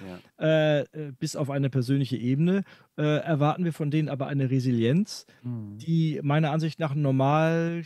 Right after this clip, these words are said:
Speaker 2: konfigurierter Mensch überhaupt nicht aufbringen kann.
Speaker 1: Ja, das stimmt.
Speaker 2: Äh, und,
Speaker 3: Mhm.
Speaker 2: äh, und das passiert überall so, das passiert auch, äh, bei vielen norm-, ich sag mal, normalen Politikerinnen und Politikern. Und, äh,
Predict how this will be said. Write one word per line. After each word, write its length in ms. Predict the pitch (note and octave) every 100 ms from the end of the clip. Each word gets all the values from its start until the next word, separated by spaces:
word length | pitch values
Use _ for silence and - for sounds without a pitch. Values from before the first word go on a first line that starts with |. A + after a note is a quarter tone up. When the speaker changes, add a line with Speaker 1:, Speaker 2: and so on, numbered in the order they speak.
| -
Speaker 2:
konfigurierter 840 | E3+ E3+ E3 C#3 C#3 D#3 D#3+ D3+
Mensch 380 | D3+ C#3+ E3 -
überhaupt 260 | C#3+ C#3+
nicht 140 | D#3 B2+
aufbringen 400 | D3+ - A2 G#2
kann. 200 | G2 F2+
Speaker 1:
Ja, 160 | A2 G#2 A2+
das 120 | A2
stimmt. 180 | - G#2+
Speaker 2:
Äh, 160 | D3 -
und, 420 | E3+ E3+ E3 A2
Speaker 3:
Mhm. 60 | D#3
Speaker 2:
äh, 200 | D#3 D3+
und 240 | - D#3+ E3+
das 200 | D#3 - -
passiert 300 | - D3+ - -
überall 420 | F#3 G3 F#3 F#3+
so, 240 | G#3+ A#3+
das 180 | G3 E3
passiert 440 | - E3 C#3 - -
auch, 280 | C#3+ - -
äh, 200 | - C#3
bei 120 | D3
vielen 280 | C3+ D#3 C#3+
norm-, 240 | B2+ A#2+ - C#3 A2+
ich 80 |
sag 100 | G#2+
mal, 100 | G2
normalen 540 | G2+ G2 G#2 B2+ F3 G3+
Politikerinnen 640 | C#3 D3 E3 D#3+ E3 D#3
und 100 | C#3
Politikern. 680 | A#2+ A#2 C3+ D#3+ E3 F3+ F3+ _ _ _ _ _ _ _ _
Und, 480 | - C#3 C#3 C3 -
äh, 320 | C#3+ C3+ C3+